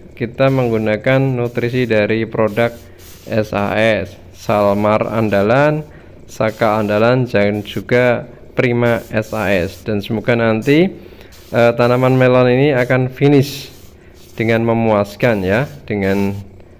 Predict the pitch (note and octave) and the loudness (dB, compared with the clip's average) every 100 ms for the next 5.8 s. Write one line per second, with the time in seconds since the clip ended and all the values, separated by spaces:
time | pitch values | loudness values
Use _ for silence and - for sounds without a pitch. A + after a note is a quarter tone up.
0 | - - - - A2 G#2 A2 A2 G#2+ G2+ | -20 -20 -20 -6 -4 -2 0 0 0 -2
1 | G2 - C3+ B2 G#2+ G#2+ G#2+ G#2+ G#2+ - | -4 -2 -2 0 -2 -4 -2 -2 -2 -4
2 | G#2+ G#2 A2 G#2+ G2+ G2 F#2+ G#2 F#2+ - | -2 -2 -4 -6 -4 -6 -6 -6 -6 -8
3 | G#2 - G2 A2 A2+ C#3 - - - - | -6 -4 -4 0 0 0 -4 -18 -20 -20
4 | - - G#2+ A2+ A#2 A#2 A#2 G#2+ A2+ C3+ | -16 -4 2 2 2 0 0 2 2 2
5 | E3+ E3+ - A2 A2 A2 A2 | -2 -6 -2 0 0 0 -2